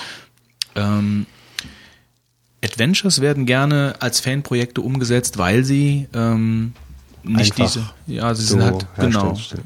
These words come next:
Speaker 1: Also,
Speaker 2: herzustellen
Speaker 1: äh,
Speaker 2: sind, ja.
Speaker 1: einfacher herzustellen. Es gibt halt Tools wie Visionär, äh, was so ein bisschen na-, in diese Scum-Richtung geht, wie,
Speaker 2: Ein
Speaker 1: wie damals.
Speaker 2: Adventure Game Studio gibt's, A G S, glaub ich.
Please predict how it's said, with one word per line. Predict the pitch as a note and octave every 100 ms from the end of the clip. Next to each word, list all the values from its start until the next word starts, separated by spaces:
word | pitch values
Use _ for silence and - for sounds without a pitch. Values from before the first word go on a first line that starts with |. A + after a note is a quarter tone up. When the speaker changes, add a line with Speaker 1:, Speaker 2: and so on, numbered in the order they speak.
| -
Speaker 1:
Also, | G#2+ A2
Speaker 2:
herzustellen | G#2 F2+
Speaker 1:
äh, | F2
Speaker 2:
sind, | F2+
ja. | F#2
Speaker 1:
einfacher | A#2+ C3+ B2
herzustellen. | A2 B2+ B2+ - A#2+
Es | A2+
gibt | - -
halt | G#2+ -
Tools | C3+ C#3 C3
wie | A#2 A2
Visionär, | A2+ A#2 A2+ A#2 A#2 A#2 A2 A2 G#2+
äh, | G#2
was | G#2+
so | A2+
ein | G#2
bisschen | G#2+ A2 G#2+
na-, | G#2 F#2
in | G2+
diese | G2+ G2
Scum-Richtung | - - A2 C3 B2+ - B2 A#2
geht, | A#2+ B2 B2
wie, | A2+ A2 G#2+
Speaker 2:
Ein | G#2
Speaker 1:
wie | A2
damals. | A2 A2 A#2 A#2
Speaker 2:
Adventure | G#2
Game | - G#2+ A#2 A#2+
Studio | - G#2 F#2 F2
gibt's, | F2+ F2
A | -
G | G2+ G2
S, | F2+ G#2+ -
glaub | G2 F2+ F#2
ich. | F#2